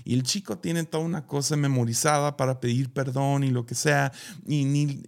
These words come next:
el padre ni lo deja empezar, lo agarra y lo llena de besos. ¡Mua, mua, mua, mua, mua! Y, y lo abraza, está llorando el padre y dice, "Cámbienle las sandalias y pónganle el anillo y cámbienle la ropa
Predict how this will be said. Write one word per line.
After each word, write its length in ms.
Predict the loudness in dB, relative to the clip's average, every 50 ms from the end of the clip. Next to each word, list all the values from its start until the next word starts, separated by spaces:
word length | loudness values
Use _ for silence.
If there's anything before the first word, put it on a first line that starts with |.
| -8
el 160 | -4 -4 -2
padre 300 | 0 0 -2 -2 -2 -2
ni 180 | 0 0 0 0
lo 180 | 0 0 -2 -2
deja 680 | -4 -6 -6 -2 0 0 0 -2 -2 -2 -2 0 0
empezar, 680 | 0 0 -2 -2 -2 -2 0 0 2 2 2 2 2
lo 160 | 2 0 0 0
agarra 720 | -2 -2 -4 -4 0 2 2 2 2 0 -2 -2 -4 -6 -8 -12 -16 -16 -14 -6
y 140 | -2 0 2
lo 200 | 2 2 2 0
llena 360 | 0 0 0 2 2 2 2
de 140 | 2 0 0
besos. 420 | 0 -2 -2 -2 -2 -4 -2 0
¡Mua, 340 | 4 6 6 8 8 8 6
mua, 200 | 6 6 6 6
mua, 300 | 6 6 4 4 4 4 4
mua, 120 | 4 4 4
mua! 440 | 6 6 6 4 4 2 -2 -14 -16 -18 -20 -20 -20 -20 -20 -20 -20 -20 -20 _ -20 -20 _ -2 0
Y, 140 | 2 2 2
y 240 | 2 0 -2 -2
lo 160 | 0 0 0 0
abraza, 480 | -2 -2 -4 -4 -2 -2 -2 -2 -2
está 220 | -2 -2 0 0 2
llorando 520 | 2 2 0 0 0 2 2 4 4 4
el 120 | 2 2
padre 340 | 2 2 0 0 0 0 -2
y 160 | -4 -4 -6 -8 -12 -16 -14 -6
dice, 400 | -2 0 0 0 0 -2 -2 -2
"Cámbienle 500 | 0 2 4 6 6 6 6 6 6 6
las 200 | 6 4 2 2
sandalias 720 | 2 2 2 2 4 2 2 2 2 4 2 2 2 2 0
y 80 | 0
pónganle 540 | 0 0 0 0 2 2 2 2 4 4 4
el 100 | 4 4
anillo 400 | 4 4 6 6 4 6 4 4
y 80 | 2 2
cámbienle 480 | 0 -2 2 2 4 4 4 4 2
la 120 | 2 0 0
ropa 480 | 0 2 0 0 2 0 -2 -2 -2